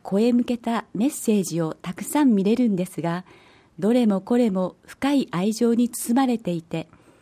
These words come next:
お子さんへ読み聞かせる大人側にも語りかけてくれているような温かい作品でした。何か不安になっていたり、落ち込んでいる時に見たいので、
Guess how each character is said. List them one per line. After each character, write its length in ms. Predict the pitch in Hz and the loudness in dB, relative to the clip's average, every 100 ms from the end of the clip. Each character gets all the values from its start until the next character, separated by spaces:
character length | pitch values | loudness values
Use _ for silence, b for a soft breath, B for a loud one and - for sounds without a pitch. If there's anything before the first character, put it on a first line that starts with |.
| b b b b - | b b b b -8
お 80 | 196 | -4
子 160 | 294 | -2
さ 180 | 269 269 | 0 2
ん 180 | 269 254 | 4 4
へ 180 | 254 226 | 4 2
読 160 | 208 | 2
み 120 | 240 269 | 2 0
聞 100 | - | -2
か 160 | 262 | -4
せ 160 | - 262 | 0 0
る 180 | 190 170 | 2 0
大 60 | |
人 140 | 180 220 233 | 2 2 4
側 240 | 226 220 220 | 4 2 2
に 140 | 208 | 2
も 240 | 170 156 - b b _ - | 0 -4 -8 b b _ -6
語 200 | 254 269 | -2 0
り 120 | 277 | 0
か 140 | 285 | -2
け 120 | 233 | -2
て 140 | 220 170 | -4 -4
く 140 | 180 | -2
れ 100 | 208 | -2
て 100 | 214 | 0
い 140 | 220 214 | 0 2
る 140 | 208 | 0
よ 140 | 202 | 0
う 40 | 180 | -2
な 240 | 165 156 - _ - | -4 -8 -12 _ -12
温 380 | 190 254 262 262 | -4 -2 -2 -2
か 160 | 277 | -2
い 80 | 226 | -2
作 300 | - 165 190 | -2 -6 -6
品 240 | - 180 | -2 -2
で 100 | 165 | -2
し 140 | 170 - | -4 -8
た。 160 | 147 - _ _ _ _ _ _ _ _ _ b b b b b b _ _ 202 | -12 -12 _ _ _ _ _ _ _ _ _ b b b b b b _ _ 0
何 260 | 262 262 | 2 2
か 160 | 208 202 | 2 -4
不 200 | 180 220 | -2 0
安 160 | 254 | 2
に 120 | 254 254 | 4 4
な 120 | 262 | 2
っ 20 | |
て 140 | - 196 | -2 -4
い 100 | 196 | -4
た 180 | 185 | -6
り、 240 | 175 170 - _ - | -4 -6 -8 _ -6
落 240 | 196 - | -6 -4
ち 20 | - | 0
込 180 | 269 | 4
ん 60 | 262 | 4
で 140 | 269 | 4
い 40 | 262 | 2
る 100 | 262 | 0
時 280 | 254 - 208 | -2 -2 -2
に 160 | 180 | 0
見 140 | 160 165 | 0 0
た 140 | 226 | 0
い 100 | 214 | 0
の 140 | 180 | -2
で、 200 | 160 156 | -4 -6